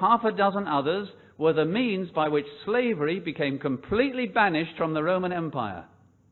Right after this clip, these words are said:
Because once you start treating slaves like fully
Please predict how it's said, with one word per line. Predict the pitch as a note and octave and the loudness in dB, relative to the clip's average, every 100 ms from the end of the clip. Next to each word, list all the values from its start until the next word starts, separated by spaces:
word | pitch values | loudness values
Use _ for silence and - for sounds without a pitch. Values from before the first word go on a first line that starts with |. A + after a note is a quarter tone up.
| _ _ _ _ _ _ _ _ _ _ _ | _ _ _ _ _ _ _ _ _ _ _
Because | G2+ F#2 | -20 -14
once | A2 C#3+ C#3 | -12 -10 -12
you | |
start | C3 C#3+ C3+ - | -10 -10 -10 -10
treating | C3 B2+ A#2+ | -10 -10 -12
slaves | C#3+ C#3 C3 A2+ | -10 -8 -8 -8
like | A2+ G#2 - | -10 -10 -10
fully | F#3 G3 E3 | -8 -6 -6